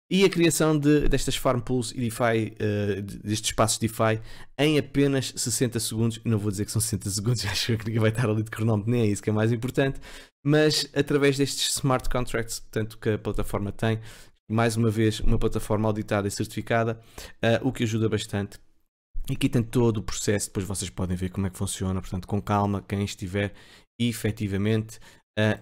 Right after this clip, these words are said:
interessado. Eles neste momento têm uma campanha a decorrer, que é a campanha de N F T de Chosen One, ou Escolhido, eh, e basicamente é através de uma parceria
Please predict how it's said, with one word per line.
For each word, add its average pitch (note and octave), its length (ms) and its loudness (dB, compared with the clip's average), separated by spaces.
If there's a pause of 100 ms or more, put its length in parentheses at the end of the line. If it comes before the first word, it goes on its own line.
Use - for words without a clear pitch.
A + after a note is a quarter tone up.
(100)
interessado. A2+ 880 -2 (420)
Eles A3 220 8
neste A3 180 4
momento G#3+ 180 2
têm G#3+ 120 6
uma G3+ 140 4
campanha F#3 400 2
a - 20 0
decorrer, C3+ 400 2
que C3+ 60 0
é B2+ 40 0
a - 40 -4
campanha C3+ 500 2
de A#2+ 580 2
N B2+ 180 -2
F - 120 -4
T G#2+ 240 2
de A#2 180 -4
Chosen G#2 400 0
One, A#2 220 2
ou G#2+ 160 0
Escolhido, G#2 580 -4 (380)
eh, A#2+ 400 4 (320)
e F3 420 -2 (260)
basicamente D3+ 720 2
é C#3 200 2
através C#3+ 300 0
de D3 60 2
uma C#3+ 40 4
parceria C3 580 0